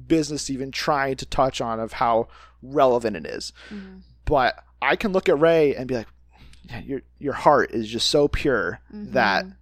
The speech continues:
Speaker 1: I love it." And I can look at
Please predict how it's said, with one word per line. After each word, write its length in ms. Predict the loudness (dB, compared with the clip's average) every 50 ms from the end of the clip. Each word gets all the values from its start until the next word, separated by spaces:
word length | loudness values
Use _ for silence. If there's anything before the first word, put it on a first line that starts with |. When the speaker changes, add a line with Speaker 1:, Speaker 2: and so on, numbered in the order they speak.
| _ _ -8
Speaker 1:
I 60 | -6 -6
love 280 | -2 2 2 2 2 2
it." 200 | -2 -6 -10 -16 _ _ _ _
And 340 | -4 -2 0 0 -2 -2 -2
I 100 | -4 -4
can 220 | -4 -6 -10 -8 -8
look 220 | -8 -10 -8 -6 -4
at 320 | -2 -2 -2 -2 -4 -6